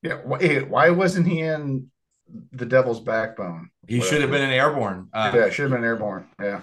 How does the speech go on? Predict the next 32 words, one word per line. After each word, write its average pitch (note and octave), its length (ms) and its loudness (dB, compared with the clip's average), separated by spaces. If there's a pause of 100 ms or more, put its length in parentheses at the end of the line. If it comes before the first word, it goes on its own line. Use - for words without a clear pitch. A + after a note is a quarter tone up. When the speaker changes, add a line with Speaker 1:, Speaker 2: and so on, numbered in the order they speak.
Speaker 2:
he G3+ 120 0
did A#3+ 320 -2
have G3 560 -2
a, D3+ 260 -4
or C3+ 160 -2
does E3+ 300 0
have, C3+ 420 -2
uh, B2 480 -2
a B2 380 -6
reasonably, B2+ 1080 -8
uh, A#2 300 -4
okay B2 400 -6
directing A#2 480 -6
career, F#2+ 320 -10
though. F#2 100 -8
I G#2+ 40 -6
think A#2 120 -10
he B2 100 -8
does A2+ 220 -8
a A#2 60 -8
lot G#2 200 -4
of, G#2 60 -8
like, G2 260 -8
episodes - 460 -2
Speaker 1:
Okay. - 140 2 (240)
Speaker 2:
for A#2 120 -8
T A2 200 -8
V G#2 320 -10
directing. G2+ 520 -8
So G2+ 120 -8
I G#2+ 60 -4
think, D3+ 260 -6